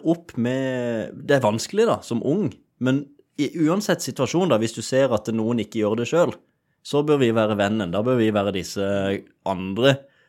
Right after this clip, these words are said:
som på en måte klapper deg på skuldra, eller, eh, «Ja, det var, det, du, du gjorde jo en feil, men fytti grisen, det ble jo en kjempehistorie ut av det, det var morsomt, og vi, vi er ikke sure eller lei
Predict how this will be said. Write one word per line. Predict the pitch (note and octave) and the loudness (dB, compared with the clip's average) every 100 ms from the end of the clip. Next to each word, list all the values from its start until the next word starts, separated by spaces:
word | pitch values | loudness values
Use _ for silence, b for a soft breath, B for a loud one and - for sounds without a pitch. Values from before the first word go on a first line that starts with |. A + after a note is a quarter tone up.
| b | b
som | - A2 | -4 -2
på | G#2+ | 0
en | G#2 | 0
måte | F#2+ F2+ A2 | -2 -2 -4
klapper | F#2+ - G#2 | -4 -2 0
deg | G2 | 0
på | G2+ | -2
skuldra, | A#2+ A#2 A#2 F2 | -2 0 0 0
eller, | F2 F#2+ F#2 F#2 | 0 0 0 0
eh, | F#2+ F#2 | 0 0
«Ja, | G2+ A2 A2 | 0 2 2
det | A2+ A2+ | 2 2
var, | G#2+ G#2 B B B | 2 0 B B B
det, | A2 A2 G#2+ | -2 -2 -4
du, | C3 G#2 A2 | -8 -10 -12
du | - F2+ A#2+ | -14 -6 0
gjorde | A#2+ B2 | 2 2
jo | C3+ A#2 | 2 4
en | |
feil, | A2+ A2+ | 4 2
men | G#2+ G#2+ G2+ | 2 -2 -2
fytti | A#2 - G2+ | -4 -2 -2
grisen, | G2+ F#2+ G#2 | -2 -4 -4
det | G2+ | 2
ble | G#2+ | 2
jo | G#2 | 2
en | E2+ | -2
kjempehistorie | G2 F#2+ G2+ G2 A2+ A2 G2+ | -4 -2 -4 -4 -2 -2 0
ut | B2+ B2 | 0 2
av | A2+ | 0
det, | F2+ | 0
det | |
var | F#2+ A#2 | -2 -2
morsomt, | G#2+ - B2 - - - - - | -6 -4 -4 -4 -12 -16 -16 -6
og | G#2 G2 - - - | -4 -4 -8 -14 -14
vi, | - A2 G2+ G2+ b b _ - | -4 -2 -2 -8 b b _ -8
vi | |
er | F2 | -6
ikke | - G#2 | -6 -6
sure | G2 G2+ | -4 -2
eller | G#2+ F#2 | -2 -2
lei | F#2 | -2